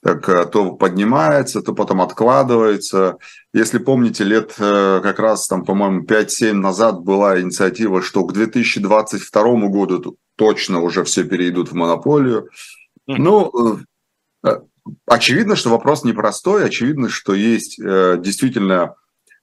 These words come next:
Speaker 1: э, весомые аргументы против, весомые аргументы за. Э,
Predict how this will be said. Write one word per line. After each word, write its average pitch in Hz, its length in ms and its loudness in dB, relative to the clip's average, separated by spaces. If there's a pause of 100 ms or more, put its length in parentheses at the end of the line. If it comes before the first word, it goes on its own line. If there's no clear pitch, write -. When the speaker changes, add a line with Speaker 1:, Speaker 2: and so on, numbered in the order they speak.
Speaker 1:
э, 87 380 -2
весомые 113 480 2
аргументы 98 560 0
против, 160 580 0 (340)
весомые 107 500 2
аргументы 92 500 -2
за. 135 460 2 (1080)
Э, 92 180 0